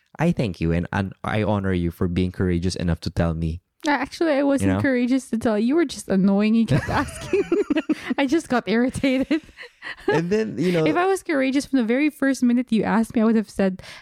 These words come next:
Speaker 2: "Ga, I don't think now is the time." But no, it took me a couple of days 'cause I was just, like, holding it in, <laughs> holding
Speaker 1: Yeah,
Speaker 2: it
Speaker 1: but
Speaker 2: in.
Speaker 1: you know, it takes a lot of, of security as well. Uh, a lot of,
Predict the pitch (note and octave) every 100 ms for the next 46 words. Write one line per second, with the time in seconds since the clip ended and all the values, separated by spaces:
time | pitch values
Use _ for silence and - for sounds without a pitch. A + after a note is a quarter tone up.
0 | _ - E3 - D3 E3 E3 E3 E3 D3
1 | D3+ - - - - D#3 - D#3+ - -
2 | - - F#3 F#3 E3+ E3 D#3+ D#3+ F#3+ -
3 | F3 - - D#3+ E3 D#3 E3 D#3+ - F3
4 | - E3 E3 F3 - D#3 D3+ D3 - D#3
5 | D#3 D#3 D#3+ - D#3+ E3+ F#3 A#3 C4+ -
6 | - A#3 - - F3 F3 D#3+ D3+ C#3 A2
7 | G2+ G2+ - - _ - F#2+ - G#2+ -
8 | G#2 F#2+ F2+ F2 E2+ F2 E2+ F2 A2+ A#2+
9 | - F#2 F2 D2 F#2 F#2+ - - F2+ F2
10 | E2 -